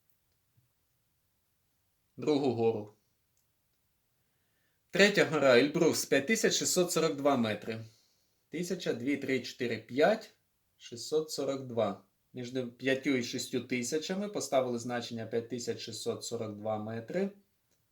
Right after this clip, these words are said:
Знову дві клітинки відступили. І зробили акуратно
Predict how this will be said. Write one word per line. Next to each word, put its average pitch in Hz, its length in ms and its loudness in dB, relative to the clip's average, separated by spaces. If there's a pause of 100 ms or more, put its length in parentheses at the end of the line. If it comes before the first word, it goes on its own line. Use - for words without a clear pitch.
(760)
Знову 135 320 0
дві 120 160 0
клітинки 123 540 0
відступили. 120 880 0 (3000)
І 160 220 -4 (840)
зробили 139 560 0
акуратно 139 720 0